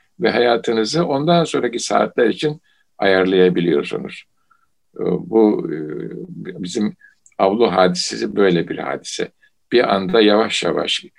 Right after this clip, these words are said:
Mesela Süleymaniye öyledir. Önce dış avlu. Dış avludan doğrudan doğruya camiye girebilirsiniz. Ama iç avluyadan girip ana girişten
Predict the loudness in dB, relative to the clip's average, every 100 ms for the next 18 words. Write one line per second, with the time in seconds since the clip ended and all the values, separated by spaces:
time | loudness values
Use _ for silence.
0 | _ _ -10 -6 -2 2 2 2 0 2
1 | 2 2 2 0 -2 -8 -12 _ -20 -20
2 | _ -6 -2 2 2 2 0 0 0 2
3 | 0 0 -6 -20 _ -4 -2 0 0 0
4 | 0 2 2 2 2 2 0 2 2 2
5 | 2 0 2 2 2 2 2 0 -4 -4
6 | -6 -8 -12 -18 _ _ _ -6 0 0
7 | 0 -6 _ _ _ -8 -6 -2 0 2
8 | 4 4 4 2 2 2 2 0 -2 0
9 | 2 2 0 -6 -4 0 0 0 0 0
10 | 0